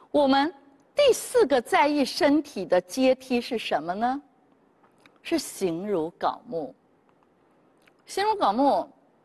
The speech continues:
庄子齐物论的语言。当然，后面的篇章很多类似的叙述，由心于蛋和气于末。那要做到这一点，我觉得最容易的，如果我今天这场演讲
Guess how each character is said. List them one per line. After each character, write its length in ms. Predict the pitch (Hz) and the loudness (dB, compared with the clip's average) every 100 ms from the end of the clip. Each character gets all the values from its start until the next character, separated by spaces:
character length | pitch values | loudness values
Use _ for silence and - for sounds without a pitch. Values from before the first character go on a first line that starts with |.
| _ _ _ _ _ _ _ | _ _ _ _ _ _ _
庄 220 | 415 392 | 0 0
子 140 | 320 - | 0 -6
齐 200 | - 247 | 0 0
物 140 | 302 | 2
论 180 | 285 226 | 2 0
的 80 | 170 | -2
语 180 | 147 | -6
言。 380 | 143 127 127 180 185 _ _ _ _ _ _ _ _ _ _ - | -4 -6 -8 -18 -20 _ _ _ _ _ _ _ _ _ _ -4
当 140 | 254 | -2
然， 360 | 247 170 165 196 | 2 0 -2 -6
后 180 | - 285 | -2 0
面 180 | 254 208 | 2 0
的 60 | |
篇 240 | - 214 214 | -2 -4 0
章 260 | 202 202 | -2 -2
很 260 | 220 - 180 | -6 -6 0
多 140 | 233 294 | 2 2
类 180 | 339 | 0
似 220 | 233 - 208 | -2 -2 0
的 120 | 170 | 0
叙 220 | - 196 | -2 -8
述， 260 | - 202 180 | -4 -4 0
由 160 | 202 240 | 0 0
心 280 | - 349 | -2 -2
于 100 | 220 | -2
蛋 280 | 190 254 208 | 0 -2 -2
和 160 | 214 196 | 0 -2
气 260 | - - | -2 -8
于 120 | 208 185 | -6 0
末。 360 | 226 190 - _ _ _ _ - _ _ _ - | 2 2 0 _ _ _ _ -20 _ _ _ 0
那 180 | 539 | 2
要 60 | 480 | 2
做 180 | - 415 | 2 2
到 160 | 339 | 2
这 220 | 294 311 285 | 2 0 -2
一 40 | |
点， 320 | 262 208 165 - - _ | 0 0 0 -6 -20 _
我 140 | 226 | 0
觉 140 | 214 254 | 2 2
得 140 | 294 | 2
最 240 | - 415 | 2 2
容 320 | 277 190 196 311 | 4 2 2 -2
易 100 | 277 | -4
的， 320 | 175 165 - _ _ _ | 0 0 0 _ _ _
如 140 | 359 | 2
果 120 | 466 440 | 4 4
我 140 | 190 | 2
今 240 | - 302 | 2 -2
天 180 | 302 302 | 2 2
这 120 | 302 | 2
场 260 | 269 214 165 | -2 -4 -2
演 260 | 165 165 214 | -4 -4 -2
讲 320 | 214 139 | -2 -2